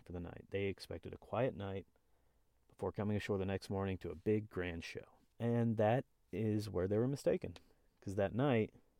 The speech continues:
Charles Vane converted one of his ships into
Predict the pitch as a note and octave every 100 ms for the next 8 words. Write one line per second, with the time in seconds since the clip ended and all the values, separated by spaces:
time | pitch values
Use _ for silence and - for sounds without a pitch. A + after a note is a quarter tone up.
0 | _ - C#3 B2+ B2+ G#2+ - F#2+ F#2+ F#2+
1 | G#2+ G2+ F#2 - F#2+ - F#2+ F#2 - G2
2 | F#2 F2+